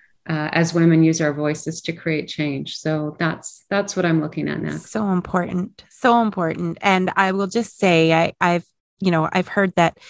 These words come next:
Speaker 2: the whisper of retreats are,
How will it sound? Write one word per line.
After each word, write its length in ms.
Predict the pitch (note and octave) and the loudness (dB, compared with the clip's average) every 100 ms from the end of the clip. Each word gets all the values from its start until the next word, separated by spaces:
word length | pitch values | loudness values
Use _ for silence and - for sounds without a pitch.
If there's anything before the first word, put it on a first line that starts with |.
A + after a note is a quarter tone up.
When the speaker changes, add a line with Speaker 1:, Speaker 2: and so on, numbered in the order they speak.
| - - - | -20 -20 -6
Speaker 2:
the 80 | F#3+ | 0
whisper 340 | F3 - - F3+ | 2 2 0 0
of 220 | E3+ E3 | 0 0
retreats 880 | E3 - - A#3+ A#3+ - - - - _ _ - | -2 -2 -4 -2 -2 -6 -14 -16 -16 _ _ -4
are, 400 | F#3+ F#3+ F#3+ | 0 2 0